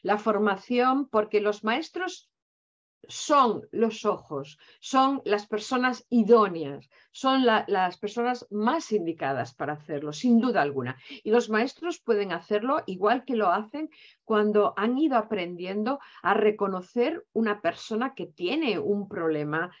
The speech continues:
que va un poco más despacio, que le cuesta un poco más, y han aprendido a hacerlo, y han aprendido a, a descubrir una dislexia, han aprendido a, a ver un T D A H, han aprendido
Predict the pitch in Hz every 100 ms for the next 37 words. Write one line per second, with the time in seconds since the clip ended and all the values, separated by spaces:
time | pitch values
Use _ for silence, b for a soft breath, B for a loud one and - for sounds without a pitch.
0 | B - 170 160 233 269 285 240 220 202
1 | 180 - - 156 160 - 180 175 156 151
2 | 151 233 - 269 233 226 202 208 208 B
3 | _ 214 254 381 339 202 180 160 175 160
4 | 151 - 135 123 120 - 196 233 220 185
5 | 202 220 185 156 156 165 240 B _ _
6 | - 185 185 - - 175 147 233 381 403
7 | b b b - 220 220 214 208 208 196
8 | 190 185 185 160 202 226 226 185 180 175
9 | 180 254 262 - 208 190 - 170 202 247
10 | 320 254 214 214 175 165 180 202 202 -
11 | 156 151 214 240 233 220 190 214 240